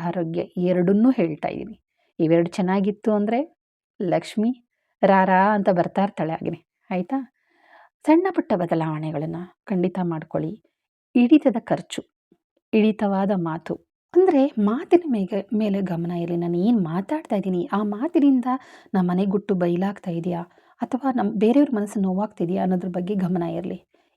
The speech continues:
ಯಾವತ್ತೂ ನಮ್ಮನ್ನ ನಾವು ಪ್ರೀತಿಸ್ಬೇಕು. ನಾ-, ಯಾವತ್ತು ನನ್ನ ಲೈಫನ್ನ ನಾವು ಗೌರವ ಕೊಡ್ತೀವೋ, ನಾವು ಪ್ರೀತಿಸ್ತೀವೋ, ನಮ್ಮನ್ನ ನಾವು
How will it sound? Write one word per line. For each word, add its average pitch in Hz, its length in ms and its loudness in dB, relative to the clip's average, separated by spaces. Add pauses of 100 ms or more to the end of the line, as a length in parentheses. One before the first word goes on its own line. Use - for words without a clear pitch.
ಯಾವತ್ತೂ 208 680 -4 (260)
ನಮ್ಮನ್ನ 233 500 2
ನಾವು 202 140 -4
ಪ್ರೀತಿಸ್ಬೇಕು. 180 920 -6
ನಾ-, 185 300 0
ಯಾವತ್ತು 202 480 0
ನನ್ನ 196 340 0
ಲೈಫನ್ನ 208 640 -2 (440)
ನಾವು 180 320 0
ಗೌರವ 190 460 0
ಕೊಡ್ತೀವೋ, 190 580 -4
ನಾವು 196 220 -4
ಪ್ರೀತಿಸ್ತೀವೋ, 190 800 -2 (260)
ನಮ್ಮನ್ನ 196 520 2
ನಾವು 185 440 -2